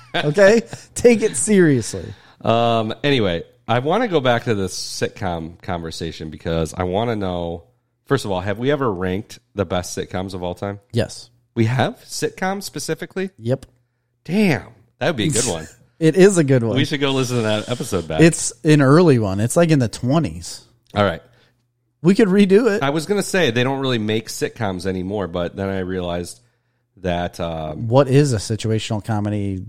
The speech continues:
Speaker 2: to, in today's day and age?
Speaker 1: Well, situational comedy is different than a sitcom. A sitcom's a three camera or whatever in front of a live studio
Speaker 2: Sitcom,
Speaker 1: audience.
Speaker 2: situational comedy.
Speaker 1: Oh, yeah, you're right.
Speaker 2: <laughs> That's
Speaker 1: Huh.
Speaker 2: literally what it is.
Speaker 1: Okay. Well, anyway,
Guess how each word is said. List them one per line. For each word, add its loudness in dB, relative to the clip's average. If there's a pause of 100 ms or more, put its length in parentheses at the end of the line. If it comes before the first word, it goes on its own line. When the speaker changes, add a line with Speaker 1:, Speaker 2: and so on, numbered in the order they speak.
(160)
Speaker 2:
to, -2
in -2
today's -2
day -8
and -10
age? -12 (340)
Speaker 1:
Well, 0
situational -6
comedy -4
is -6
different -8
than -10
a -12
sitcom. -10
A -8 (160)
sitcom's -4
a -10
three -2
camera -4
or -6
whatever -6
in -12
front -8
of -12
a -10
live -8
studio 0
Speaker 2:
Sitcom, -4
Speaker 1:
audience. -2
Speaker 2:
situational -4
comedy. -4 (420)
Speaker 1:
Oh, -4
yeah, 0
you're 2
right. -2 (320)
Speaker 2:
<laughs> -20 (440)
That's -4
Speaker 1:
Huh. -8
Speaker 2:
literally 2
what 2
it 0
is. -4
Speaker 1:
Okay. -8 (280)
Well, -4
anyway, -2